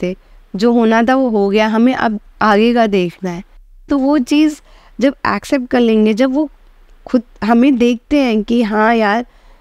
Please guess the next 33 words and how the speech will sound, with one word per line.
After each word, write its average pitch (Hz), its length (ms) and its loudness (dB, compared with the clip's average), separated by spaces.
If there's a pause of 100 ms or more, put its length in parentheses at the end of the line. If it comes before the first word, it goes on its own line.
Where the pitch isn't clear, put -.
(420)
जब 226 220 2
ये 202 240 2
लोग, 233 320 2
जब 220 160 -2 (100)
किरण 233 300 2
कर 220 140 0
सकती 208 400 -2
है, 226 60 0
तो 233 160 -2
मैं 202 240 0
क्यों 214 180 0
नहीं 190 160 0
कर 180 140 -4
सकती? - 440 -16 (1200)
तो 247 100 2
हैदराबाद 233 540 2
में 254 140 2
जब 247 120 0
मैं 233 240 2
थी, 233 220 0
जब 208 240 -2
बॉम्ब 214 320 0
ब्लास्ट 214 440 -2
हुआ 202 220 -2
था 214 140 -4
वहाँ 196 240 -4
पे, 208 280 -4 (200)
तो 214 220 0
हॉस्पिटल 190 480 -2
में 208 160 2
जाके 190 320 -2
ऐसे 190 240 -2
लोगों 180 380 -2